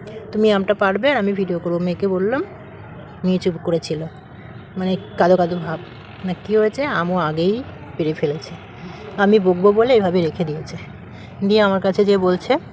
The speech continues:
"মা, আমি আমটা একা একা পারবো?" তার মানে ভাবো, একা পারবো মানে আমি যদি বলি হ্যাঁ, তাহলে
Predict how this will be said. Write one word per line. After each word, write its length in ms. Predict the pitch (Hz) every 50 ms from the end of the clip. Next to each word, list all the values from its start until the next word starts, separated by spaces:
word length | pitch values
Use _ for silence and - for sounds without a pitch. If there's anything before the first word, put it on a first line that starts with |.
| - - 208
"মা, 120 | 202 196
আমি 160 | 180 175 175
আমটা 300 | 170 170 175 - 196 190 180 - - - - -
একা 160 | 170 170 185
একা 140 | 175 - 196
পারবো?" 380 | 208 220 240 262 262 220 165 147 - - - - - - - - -
তার 100 | - 190
মানে 200 | 190 185 190 208
ভাবো, 320 | 185 185 165 165 202 269 - - - - - - - - - - - - - -
একা 180 | 165 - 196 196
পারবো 260 | - 214 220 214 202
মানে 140 | 196 196 196
আমি 160 | 185 190 190
যদি 180 | 208 208 220
বলি 180 | 214 214 214 208
হ্যাঁ, 320 | 190 220 226 220 208 240 247 - - - - - - - - -
তাহলে 340 | - 208 208 208 208 202 202